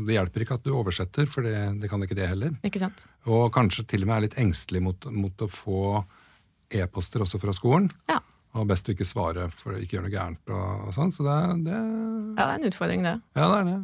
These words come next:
Speaker 2: Og jeg snakker jo ofte med barna.
Speaker 1: Ja.
Speaker 2: Eh, når det angår foreldrenes skolegang, så er
Speaker 1: Ja,
Speaker 2: det
Speaker 1: f-
Speaker 2: de som ringer og sier, «Mammaen min går hos deg.»
Speaker 1: For de kan
Speaker 2: Eh,
Speaker 1: snakke norsk, ikke sant?
Speaker 2: de kan snakke norsk.
Speaker 1: Ja.
Speaker 2: Ja.
Speaker 1: Så da har de i hvert fall en mulighet til å snakke norsk hjemme, hvis de har barn som snakker norsk.
Speaker 2: Ja.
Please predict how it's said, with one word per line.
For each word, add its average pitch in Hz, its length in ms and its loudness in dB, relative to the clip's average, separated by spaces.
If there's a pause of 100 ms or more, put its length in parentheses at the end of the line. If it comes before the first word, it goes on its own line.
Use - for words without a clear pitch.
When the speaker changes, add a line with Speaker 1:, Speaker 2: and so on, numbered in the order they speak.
Speaker 2:
Og 226 80 4
jeg 220 120 4
snakker 208 300 0
jo 202 60 4
ofte 196 220 0
med 220 80 4
barna. 185 280 6 (280)
Speaker 1:
Ja. 143 140 4 (480)
Speaker 2:
Eh, 180 260 4
når 170 240 4
det 165 80 4
angår 170 380 2 (120)
foreldrenes 156 520 2
skolegang, 156 400 -2 (200)
så - 120 2
er - 40 8
Speaker 1:
Ja, - 60 8
Speaker 2:
det 175 80 4
Speaker 1:
f- 180 80 6
Speaker 2:
de 170 100 8
som 196 200 4
ringer 160 280 4 (160)
og 175 80 0
sier, 165 440 2
«Mammaen 160 320 2
min 147 220 0
går 147 160 0
hos 147 140 0
deg.» 139 300 4 (840)
Speaker 1:
For - 120 2
de 151 60 6
kan 143 120 8
Speaker 2:
Eh, 98 60 2
Speaker 1:
snakke 98 200 4
norsk, 87 260 0
ikke 104 140 -6
sant? - 0 -
Speaker 2:
de 110 100 2
kan 185 120 2
snakke 180 220 -4
norsk. - 240 -6 (260)
Speaker 1:
Ja. 110 200 2 (180)
Speaker 2:
Ja. 190 80 -2 (480)
Speaker 1:
Så 151 180 4
da 131 160 8
har 110 200 8
de 131 60 6
i 135 40 8
hvert 120 160 8
fall 113 120 2
en 120 100 6
mulighet 101 420 2
til 90 240 -2
å 101 60 -2
snakke 101 260 -2
norsk 101 240 0
hjemme, 110 180 0
hvis 113 160 0
de 113 80 -2
har 98 160 0
barn 87 260 0
som 113 120 -6
snakker 117 240 -4
norsk. 151 260 0
Speaker 2:
Ja. 208 120 6